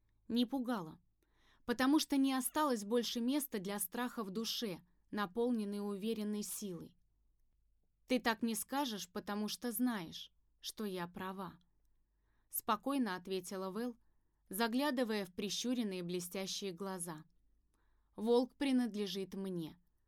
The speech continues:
Он верен мне". Пауза — добавила тихо,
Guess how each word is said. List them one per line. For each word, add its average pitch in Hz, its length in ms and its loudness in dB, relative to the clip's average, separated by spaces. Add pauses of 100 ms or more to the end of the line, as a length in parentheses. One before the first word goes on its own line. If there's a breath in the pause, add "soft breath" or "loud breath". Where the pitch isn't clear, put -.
(300)
Он 226 240 4
верен 190 560 0 (240)
мне". 202 500 0 (1400)
Пауза — 208 480 0 (300)
добавила 185 580 0
тихо, 214 480 -8